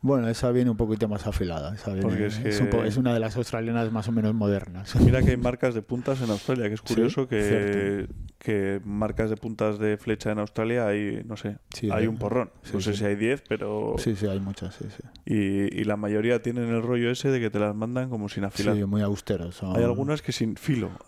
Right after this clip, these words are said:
Speaker 1: Exacto,
Speaker 2: ninguno.
Speaker 1: no sin afilar, sino sin filo. <laughs> Son, son cuadradas.
Speaker 2: ¿Qué dices, tío? O sea, ¿qué hago yo ahora con eso,
Speaker 1: Son
Speaker 2: tío?
Speaker 1: totalmente romas,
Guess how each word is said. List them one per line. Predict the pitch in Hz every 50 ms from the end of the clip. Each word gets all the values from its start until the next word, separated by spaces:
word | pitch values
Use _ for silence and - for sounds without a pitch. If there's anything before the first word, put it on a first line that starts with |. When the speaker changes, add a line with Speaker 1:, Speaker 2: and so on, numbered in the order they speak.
| - - -
Speaker 1:
Exacto, | 101 - 120 117
Speaker 2:
ninguno. | 120 131 156 151 - 120
Speaker 1:
no | 117
sin | - - 135 120
afilar, | 110 - - 117 113 117 123 135
sino | - 139 117 104 92
sin | - 101 92
filo. | - - - 95 80
<laughs> | 80 104 -
Son, | - - 113 110 - -
son | - - 135
cuadradas. | 139 - - 123 110 104 107 110 107 98 87 92 110 - -
Speaker 2:
¿Qué | - 123
dices, | 113 113 120 - 117 104 107 147 -
tío? | 143 143 135 123 101
O | 107
sea, | - - 113 101 104 101
¿qué | - - - 135
hago | 139 143 151 151 139
yo | 147 156 165
ahora | 160 165 170 175
con | 165 143 131 139
eso, | 160 160 - - 135 127
Speaker 1:
Son | 104
Speaker 2:
tío? | 110 113
Speaker 1:
totalmente | 117 110 113 123 120 123 131 131 120 117
romas, | 101 - 101 101 104 101 107 -